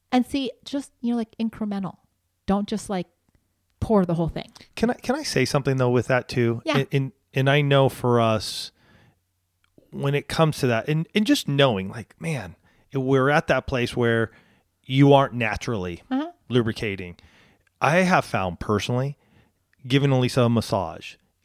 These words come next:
Speaker 2: getting, you know, because then the oil's already on my hands. It, it's
Speaker 1: Mm-hmm.
Speaker 2: not this, this, um, abruptness of like,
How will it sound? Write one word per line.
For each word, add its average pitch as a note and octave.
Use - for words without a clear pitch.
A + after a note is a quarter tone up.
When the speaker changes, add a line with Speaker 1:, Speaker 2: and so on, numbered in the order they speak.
Speaker 2:
getting, F3
you E3
know, E3+
because E3+
then A#3
the C4+
oil's E3
already C#3
on B2+
my A#2+
hands. -
It, F3+
it's G#3+
Speaker 1:
Mm-hmm. F#3+
Speaker 2:
not A#3
this, G3
this, D#3+
um, A2
abruptness C#3+
of B2+
like, A2+